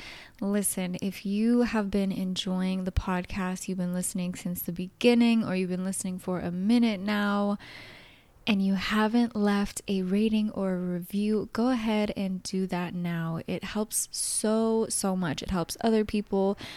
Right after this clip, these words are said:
find the podcast. It helps me to continue working on the podcast. And I love to see it. I love to see it. So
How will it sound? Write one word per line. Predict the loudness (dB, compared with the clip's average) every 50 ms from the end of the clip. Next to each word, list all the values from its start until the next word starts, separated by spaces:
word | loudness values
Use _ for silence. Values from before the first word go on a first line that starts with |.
| -16 -6
find | -2 0 0 2 2
the | 2
podcast. | 2 2 2 0 0 -2 -2 -2 0 0 0 0 0 0 -2
It | -2 -4 -2
helps | -2 -2 -2 -2 0 4
me | 6 8 8 8 8 8 6 4
to | 2 -2
continue | -2 -2 -2 -2 -2 -2 -2 -2 -2
working | 0 2 2 2 2 2 0 2 2
on | 2
the | 0
podcast. | 0 0 0 0 -2 -2 -4 -4 -4 -2 -2 -2 -2 -4 -4 -6 -6 -8 -14 -16 -16 -18 -18 -20 -10 -4
And | -2 0 0 2 2 2 2 0 0 0 0 0 0 -2 -2 -4 -4
I | -4 -2 0 0 2 2 2
love | 2 2 4 4 4 2 2 0 -2 -4
to | -6 -6
see | -4 -2 -2 -2 -2
it. | -4 -6 -8 -10 -8 -6
I | -4 -2
love | 0 0 0 0 -2
to | -6 -8
see | -8 -8 -8
it. | -8 -6 -6
So | -4 -2 0 0 0 -2 -4